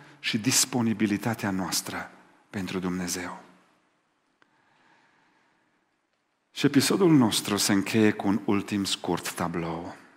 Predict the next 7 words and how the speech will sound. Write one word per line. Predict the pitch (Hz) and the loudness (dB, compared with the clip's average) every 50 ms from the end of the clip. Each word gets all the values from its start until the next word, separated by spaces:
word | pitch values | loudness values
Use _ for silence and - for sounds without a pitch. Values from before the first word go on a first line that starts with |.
| _ _ _ | _ _ _
Eli | - 107 113 110 110 113 107 107 104 107 104 104 - - - - _ _ _ _ | -2 0 0 0 0 0 0 0 -2 -2 -4 -8 -10 -16 -20 -20 _ _ _ _
și | - - - - | -12 -8 -8 -6
fii. | - - - 87 80 80 82 90 - - - _ _ _ _ _ _ _ _ _ _ _ _ _ _ _ _ _ _ _ _ _ _ _ _ _ _ | -6 -6 -6 -6 -6 -8 -10 -12 -12 -16 -20 _ _ _ _ _ _ _ _ _ _ _ _ _ _ _ _ _ _ _ _ _ _ _ _ _ _
I-am | - 135 131 139 | -4 -2 0 2
lăsat | 139 135 - - 139 131 - | 2 2 2 2 2 2 2
la | 120 113 | 2 4
urmă, | 107 104 98 92 - 85 85 85 85 - - - | 4 2 2 0 -2 -4 -6 -8 -8 -10 -14 -18